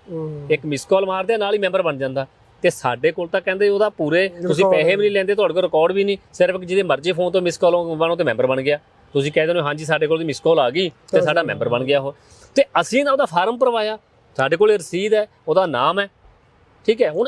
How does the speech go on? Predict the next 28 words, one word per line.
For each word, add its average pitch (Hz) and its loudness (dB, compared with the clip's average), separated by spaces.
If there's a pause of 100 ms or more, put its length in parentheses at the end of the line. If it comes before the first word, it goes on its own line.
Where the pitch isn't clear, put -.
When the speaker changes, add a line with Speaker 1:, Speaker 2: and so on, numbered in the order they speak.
(100)
Speaker 2:
ਇਹਨਾਂ 277 4
ਦੇ 294 -6
ਆਧਾਰ 170 2
ਤੇ 202 2
ਤਾਂ 240 2
ਚੋਣ 226 2
ਕਮਿਸ਼ਨ 233 -2
ਚੋਣ 233 2
Speaker 1:
ਬਣ- 214 -8
Speaker 2:
ਜਿਹੜਾ 220 2
ਹੈਗਾ 214 -2
ਸਿਰਫ 220 0
ਉਹ 233 0
ਮੈਂਬਰਸ਼ਿਪ 196 -2
ਜਾਂ 208 2
ਕੋਈ 220 -4
ਹੋਰ 185 2
ਲੱਗਦਾ 190 0
ਉਹਨੂੰ 208 -2 (320)
ਵੀ 175 0
ਪਾਰਟੀ 160 0
ਦੇ 190 0
ਕੋਈ 196 0
ਸੰਵਿਧਾਨ 175 0
ਦੇ 180 -4
ਕੋਲ 196 -2
ਉਲਟ 185 0
ਹੋਇਆ, 180 2